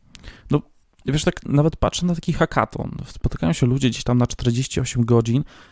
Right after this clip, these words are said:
No to wątpię, żeby oni te czterdzieści osiem godzin przepalali na, nie wiem, bootstrapowanie projektu i jakąś, wiesz, infrastrukturę i tam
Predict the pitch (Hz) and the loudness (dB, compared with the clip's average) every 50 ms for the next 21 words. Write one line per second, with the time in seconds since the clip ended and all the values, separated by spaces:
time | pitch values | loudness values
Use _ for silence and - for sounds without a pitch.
0 | _ _ - - 127 - - 156 151 151 - - - - 165 131 123 120 135 131 | _ _ -10 -8 -6 -2 0 0 2 2 0 0 2 2 2 2 2 2 2 2
1 | 127 123 123 - - 120 - - - 131 - - - 131 - - 127 120 127 127 | 2 0 0 0 -2 -6 -6 -8 -10 -10 -6 -4 -4 -4 -2 -2 0 2 2 2
2 | 127 139 135 - - - 127 - 120 113 113 120 123 123 123 123 120 120 113 113 | 2 2 0 0 0 -2 -2 0 2 2 4 2 4 4 4 4 4 4 4 4
3 | 113 113 110 113 113 113 113 110 110 110 113 113 120 - - - - 113 117 117 | 2 2 0 0 0 -2 -2 -2 -2 -2 -2 -2 -4 -4 -6 -2 0 0 0 0
4 | 113 - 117 110 117 120 123 123 117 - - 120 113 113 117 127 - - - 120 | 0 -2 0 2 4 4 4 4 4 2 2 4 4 4 4 4 2 0 2 2
5 | 113 113 113 113 - - 117 117 113 113 113 113 - - 120 120 - - 117 - | 2 2 2 0 -2 -2 -2 0 2 2 2 2 0 -2 -4 -2 0 -2 -2 -2
6 | - - 120 - - - 123 123 120 120 117 113 113 113 110 113 - 120 113 110 | -2 -4 -6 -4 0 2 4 4 6 4 4 4 2 2 0 -2 0 2 2 2
7 | 113 | 0